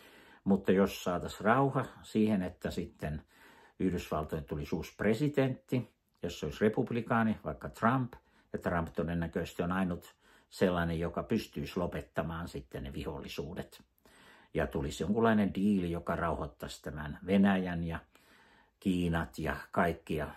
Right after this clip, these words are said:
päästäisiin nyt vähänkin rauhallisempaan ajanjaksoon, eikä ajauduttaisiin kohti jopa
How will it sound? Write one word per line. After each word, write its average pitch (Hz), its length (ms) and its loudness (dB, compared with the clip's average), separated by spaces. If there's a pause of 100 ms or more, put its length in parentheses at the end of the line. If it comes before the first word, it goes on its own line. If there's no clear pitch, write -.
(120)
päästäisiin - 460 -4
nyt 80 100 -6
vähänkin 95 340 2
rauhallisempaan - 920 -4 (560)
ajanjaksoon, 92 880 6
eikä 78 300 -2 (100)
ajauduttaisiin 76 840 -4
kohti 78 400 -8
jopa 82 300 -4